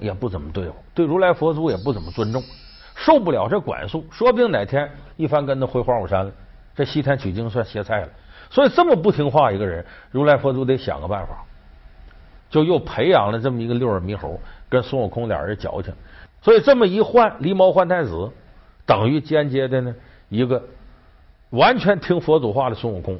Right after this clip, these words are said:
去取经去了，能耐也不差，就把这个真孙猴给悄无声息的消失了，处理掉了。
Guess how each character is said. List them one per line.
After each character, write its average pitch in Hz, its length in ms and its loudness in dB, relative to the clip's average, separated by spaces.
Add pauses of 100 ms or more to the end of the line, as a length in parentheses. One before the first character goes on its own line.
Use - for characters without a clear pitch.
去 - 160 -8
取 82 160 -8
经 76 160 -10
去 76 80 -10
了， 76 60 -10 (320)
能 104 180 -4
耐 123 60 0
也 107 60 -2
不 95 100 -6
差， 110 180 -6 (320)
就 180 200 4
把 98 180 0
这 131 140 0
个 123 40 -2
真 151 240 2
孙 143 180 0
猴 92 240 -2 (300)
给 95 120 -6
悄 - 260 2
无 147 160 2
声 139 180 -2
息 131 160 -6
的 120 80 -6
消 110 240 -4
失 98 220 -8
了， 95 80 -12 (200)
处 - 160 -8
理 85 100 -10
掉 87 160 -8
了。 82 80 -14